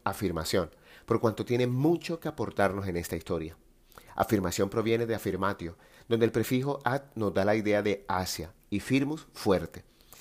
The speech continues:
Si a eso se le añade el sufijo sion, que significa acción y efecto, queda entonces que la afirmación es la acción o efecto de poner un argumento fuerte y sin vacilaciones. Afirmar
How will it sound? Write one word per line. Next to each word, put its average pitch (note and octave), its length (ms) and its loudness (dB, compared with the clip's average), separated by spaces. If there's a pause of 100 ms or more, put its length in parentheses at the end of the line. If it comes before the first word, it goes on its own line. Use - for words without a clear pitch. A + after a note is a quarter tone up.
(160)
Si A2 160 4
a - 20 8
eso B2+ 160 0
se C3+ 120 -2
le A2+ 80 2
añade G2+ 240 2
el G#2+ 40 -4
sufijo G#2+ 440 -4
sion, G#2+ 320 2
que F#2+ 120 -4
significa F#2+ 500 0
acción G2+ 520 0
y G2+ 160 2
efecto, B2+ 540 -2 (440)
queda D3 240 2
entonces C#3 420 -2
que A2 140 0
la F#2+ 100 0
afirmación F#2+ 540 -2
es G2 220 -4 (120)
la F#2+ 180 4
acción C3 580 0
o G#2+ 100 2
efecto G2 460 -2
de F2+ 100 4
poner F#2+ 280 0
un A2+ 100 0
argumento G2 560 -2
fuerte C3+ 540 -2 (300)
y F#2+ 120 -2
sin A2 320 4
vacilaciones. D#2+ 840 -8 (720)
Afirmar G#2 540 0